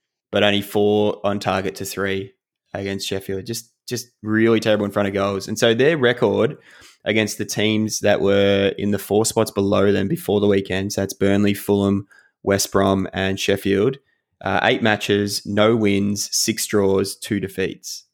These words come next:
So that is a terrible record against the guys you're meant to be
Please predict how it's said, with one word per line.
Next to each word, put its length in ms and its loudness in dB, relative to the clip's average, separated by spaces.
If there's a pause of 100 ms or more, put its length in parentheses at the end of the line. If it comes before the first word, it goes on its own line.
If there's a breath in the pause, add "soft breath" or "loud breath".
(400)
So 300 0
that 180 4
is 120 0
a 100 4
terrible 600 2
record 380 0
against 200 -2
the 60 -4
guys 320 0
you're 60 -2
meant 180 -2
to 80 -8
be 340 -6